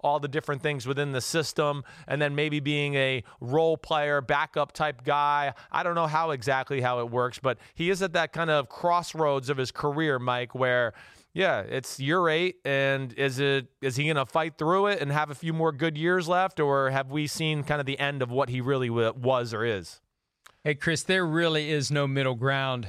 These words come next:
Speaker 2: for the Raiders. It's either going to work extremely well or it is going to implode between Burfict, Richie Incognito, Antonio Brown, Derek Carr. And I think this is an up or out year for Derek Carr.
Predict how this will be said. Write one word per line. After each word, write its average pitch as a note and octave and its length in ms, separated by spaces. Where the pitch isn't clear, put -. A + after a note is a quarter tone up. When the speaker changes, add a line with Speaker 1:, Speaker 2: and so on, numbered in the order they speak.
Speaker 2:
for - 160
the C3 100
Raiders. B2+ 460
It's E3+ 180
either E3+ 220
going D3 360
to C3 60
work C#3 380
extremely C#3 560
well C3 400
or C3 220
it C#3 180
is B2+ 220
going B2 300
to B2+ 240
implode A#2+ 840
between A#2+ 440
Burfict, D#3+ 460
Richie D3 380
Incognito, C#3 840
Antonio C#3+ 580
Brown, C3+ 540
Derek D#3 440
Carr. C#3+ 360
And C#3+ 160
I F#3 100
think E3 220
this D#3+ 160
is C3 100
an C#3+ 140
up D3 200
or C#3+ 140
out C3+ 220
year C3+ 160
for C3+ 160
Derek B2 400
Carr. C#3 400